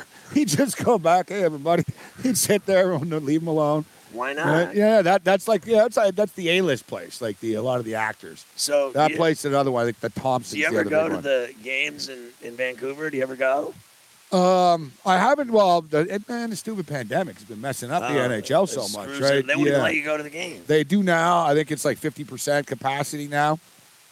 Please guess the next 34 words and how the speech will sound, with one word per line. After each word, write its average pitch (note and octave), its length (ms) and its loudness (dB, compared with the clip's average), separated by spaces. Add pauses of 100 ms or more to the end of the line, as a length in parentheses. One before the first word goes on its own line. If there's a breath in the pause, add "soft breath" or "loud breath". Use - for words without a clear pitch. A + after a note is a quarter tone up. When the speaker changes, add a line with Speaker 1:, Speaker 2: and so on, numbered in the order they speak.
Speaker 1:
And, D3+ 480 4
um, C3+ 640 4
my G#3 180 4
deal A3+ 260 2
is A3 300 0 (160)
I'm E3 140 -2
always G#3 220 4
on F3+ 100 2
the B2+ 140 -2
air, A2 180 0
number G#2 220 -12
one. G2+ 360 -14 (460)
So D3 160 2
once G3+ 220 2
this F#3+ 140 2
football F3+ 380 2
season's B2+ 460 -4
over, C3 300 2
then E3 260 2
I'll E3+ 100 2
be D#3+ 180 2
able D#3 180 0
to C#3+ 60 0
get C#3+ 180 2
out C#3+ 160 4
a - 20 -4
little C3 180 0
bit. A#2+ 260 0
But, C#3 300 0
uh, C3 200 4 (540 soft breath)
I C#3 60 0
went F#3+ 240 2
to, F3+ 300 4
um, C3+ 440 2